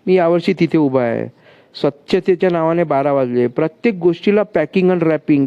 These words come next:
packing and wrapping. प्लॅस्टिक कमी करायचं तर चौपटीने वाढवलं, कारण आम्हाला चकाचक गोष्टी पाहिजे. अहो, साधे जेवणाच्या प्लेट येतात ना,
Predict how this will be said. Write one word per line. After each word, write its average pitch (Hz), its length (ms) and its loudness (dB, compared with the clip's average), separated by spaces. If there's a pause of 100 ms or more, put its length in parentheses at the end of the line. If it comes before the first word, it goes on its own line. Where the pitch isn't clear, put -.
(100)
packing 165 300 0
and 165 160 0
wrapping. 131 440 -2 (560)
प्लॅस्टिक 156 380 -2 (100)
कमी 175 220 0
करायचं 185 480 2
तर 185 120 -6
चौपटीने 170 560 0
वाढवलं, 131 500 0
कारण 175 180 -4
आम्हाला 254 240 0
चकाचक 240 500 -2
गोष्टी 190 340 -2
पाहिजे. 98 280 -6 (960)
अहो, 160 160 0
साधे 180 340 -2
जेवणाच्या 160 500 0
प्लेट 196 260 0
येतात 190 240 0
ना, 180 240 0